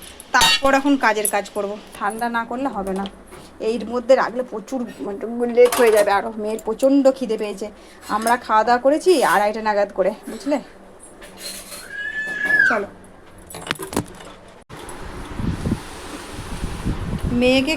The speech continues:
খাইয়ে, এই দেখো মেয়ের চোখে ঘুম এসে গেছে, আমার চোখ বন্ধ করো তো। হুম।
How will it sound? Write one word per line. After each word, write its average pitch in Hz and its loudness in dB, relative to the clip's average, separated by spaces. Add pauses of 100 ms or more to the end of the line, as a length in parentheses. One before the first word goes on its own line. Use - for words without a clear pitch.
(100)
খাইয়ে, 269 4 (440)
এই 220 -2
দেখো 214 -4
মেয়ের 233 0
চোখে 240 2 (100)
ঘুম 214 -4 (100)
এসে 208 -6
গেছে, 190 -4 (720)
আমার 254 -2
চোখ 254 6
বন্ধ 277 4
করো 294 6
তো। 370 8 (640)
হুম। 202 -8